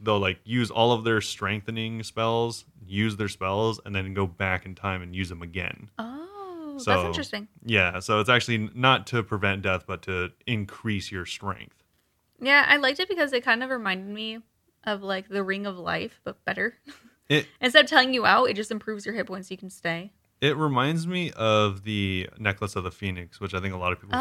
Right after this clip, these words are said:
Speaker 1: forget
Speaker 2: Oh,
Speaker 1: about.
Speaker 2: I forget about that too. That
Speaker 1: Yeah.
Speaker 2: one, um, once you get low health, it heals you.
Speaker 1: Y-, y-, yeah, you, it's kinda like redemption.
Speaker 2: It's like a combination of that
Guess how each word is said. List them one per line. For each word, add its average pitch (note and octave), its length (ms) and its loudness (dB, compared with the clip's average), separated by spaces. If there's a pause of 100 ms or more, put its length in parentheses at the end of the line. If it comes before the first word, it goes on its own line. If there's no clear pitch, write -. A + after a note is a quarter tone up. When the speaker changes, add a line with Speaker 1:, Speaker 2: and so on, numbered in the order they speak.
Speaker 1:
forget F#4 240 2
Speaker 2:
Oh, C4+ 40 2
Speaker 1:
about. - 300 -2 (200)
Speaker 2:
I A#3+ 100 4
forget D4 220 -2
about C#4+ 160 -2
that C#4 160 -4
too. E4 720 -4
That A#3+ 220 8
Speaker 1:
Yeah. - 40 0
Speaker 2:
one, C#4 220 0
um, A3+ 360 0
once A3+ 120 -6
you - 60 -20
get A#3+ 100 -6
low A#3 120 -2
health, A3+ 180 -4
it A3 80 -8
heals G#3+ 180 -8
you. D#4 80 -4
Speaker 1:
Y-, A4 60 -14 (300)
y-, G#2+ 280 -6
yeah, G#2 400 2
you, F#2 320 -4
it's A2+ 220 6
kinda B2 180 6
like G2 160 4
redemption. F2+ 280 -2
Speaker 2:
It's B3+ 120 -2
like D4+ 140 6
a C#4+ 80 4
combination A3 720 -2
of F#3+ 180 -8
that F#3+ 380 2